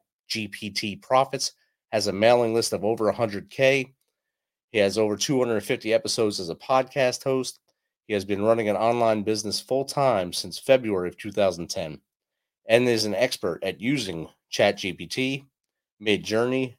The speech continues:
Claude, and Leonardo to grow your online business. So without further ado, let's welcome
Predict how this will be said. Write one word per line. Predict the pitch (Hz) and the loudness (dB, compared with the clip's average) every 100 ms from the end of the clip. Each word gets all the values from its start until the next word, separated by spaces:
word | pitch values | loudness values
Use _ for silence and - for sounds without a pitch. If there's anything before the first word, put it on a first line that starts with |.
| _ | _
Claude, | - - 107 110 107 - | -8 2 6 6 4 -2
and | 95 | -6
Leonardo | 92 92 95 92 92 87 | -4 -4 -2 0 -2 -2
to | 87 - | -6 -14
grow | 85 95 98 | -16 -6 -4
your | 101 95 | -2 -2
online | 87 87 87 87 | -2 -2 -2 -4
business. | 76 67 - - _ _ _ _ _ _ | -8 -12 -14 -18 _ _ _ _ _ _
So | - 113 | 0 2
without | 95 95 120 107 | 4 6 6 6
further | 120 107 117 | 2 2 -2
ado, | 110 92 78 - _ _ | 0 -2 -4 -12 _ _
let's | 107 113 - | -2 0 4
welcome | 117 110 - 82 80 | 8 8 8 -6 -8